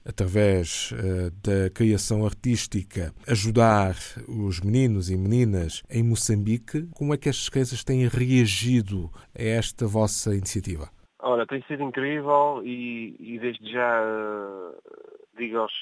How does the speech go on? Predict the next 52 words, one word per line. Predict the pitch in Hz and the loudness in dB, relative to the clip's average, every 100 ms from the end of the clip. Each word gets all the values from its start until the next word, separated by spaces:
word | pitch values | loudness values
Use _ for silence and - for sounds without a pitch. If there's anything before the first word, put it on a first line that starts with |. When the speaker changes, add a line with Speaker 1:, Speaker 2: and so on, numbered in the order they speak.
| - | -10
Speaker 2:
eh, | 110 107 87 | -10 -10 -10
aos | 101 104 | -10 -8
ouvintes | 110 110 113 - | -8 -8 -10 -14
que | - | -16
se | 110 - _ | -16 -16 _
quiserem, | 113 110 117 107 104 101 | -14 -8 -6 -4 -8 -8
eh, | 104 104 101 98 95 | -10 -8 -10 -12 -16
consultar | - 107 110 - 107 | -12 -12 -8 -4 -4
a | |
nossa | 113 110 110 | -4 -8 -6
página | 110 104 104 | -6 -6 -10
de | - | -14
Facebook | 110 - 107 107 _ | -16 -16 -16 -16 _
e | 104 | -12
a | |
nossa | 107 107 | -10 -10
página | - 110 104 | -4 -4 -4
de | 104 | -12
Instagram, | 110 - 104 110 113 | -12 -10 -6 -6 -6
podem | - 110 | -4 -4
consultar | 107 113 - 107 107 | -4 -10 -10 -6 -6
isto | 104 - 110 | -6 -10 -8
mesmo | 113 113 110 | -6 -6 -8
e | |
ver | 101 110 104 | -4 -4 -4
que | - 110 104 - | -10 -12 -12 -12
a | - | 0
alegria | 113 107 107 117 110 104 | 0 0 -6 -6 -6 -6
tanto | - 113 - | -6 -6 -8
do, | 104 107 101 98 | -12 -12 -12 -16
dos | 104 | -10
nossos | 110 110 107 | -6 -6 -6
voluntários | 107 104 110 101 | -10 -2 -2 -2
como | - 107 | -8 -8
das | 104 | -10
crianças | 107 110 101 | -8 -8 -6
é | 107 | -8
incrível, | 107 110 123 131 135 - | -8 -6 -6 -6 -10 -12
porque | - 139 | -8 0
nós | 143 139 | 0 0
também, | - 139 | -2 -4
paralelamente | 127 131 131 127 131 127 - 123 | 2 2 4 2 2 0 -4 -4
ao, | 120 113 113 | -4 -4 -4
ao | 117 | -6
que | - | -4
eu | 123 | -2
já | 120 | -2
disse | 120 120 | -4 -8
anteriormente, | 117 117 113 120 131 127 - 139 | -4 -2 0 0 -2 -6 -14 -10
um | 135 127 | -6 -6
dos | 113 | -8
voluntários | 113 123 127 120 113 | -4 -2 0 -2 -4